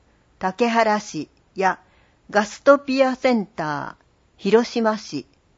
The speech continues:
の見学、家庭用燃料電池システム、エネファームの仕組みの学習。定員十五人、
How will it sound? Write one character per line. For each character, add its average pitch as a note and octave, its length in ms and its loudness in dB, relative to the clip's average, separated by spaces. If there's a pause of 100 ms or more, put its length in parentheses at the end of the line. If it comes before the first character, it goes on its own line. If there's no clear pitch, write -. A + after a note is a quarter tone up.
の G#3+ 160 2 (140)
見 G#3+ 320 0
学、 F#3+ 420 -2 (760)
家 G#3+ 220 4
庭 B3+ 140 8 (160)
用 A3+ 420 4
燃 A#3+ 360 2
料 A#3 260 6
電 A#3+ 240 4
池 A3+ 240 -8
シ A#3 220 -6
ス - 160 -16
テ E3 180 -2
ム、 D3 220 -4 (460)
エ G#3+ 100 4
ネ B3+ 180 6
フ B3+ 140 -4
ァ A3 160 4
ー - 20 -2
ム D3 200 -6 (140)
の F#3+ 280 -2
仕 - 220 -8
組 B3 260 2
み A#3+ 40 0
の A3 180 2
学 F3 320 -4
習。 E3 460 -8 (1300)
定 A#3+ 280 10
員 G#3 360 0 (400)
十 A3+ 320 0
五 F3+ 220 0
人、 G3 340 0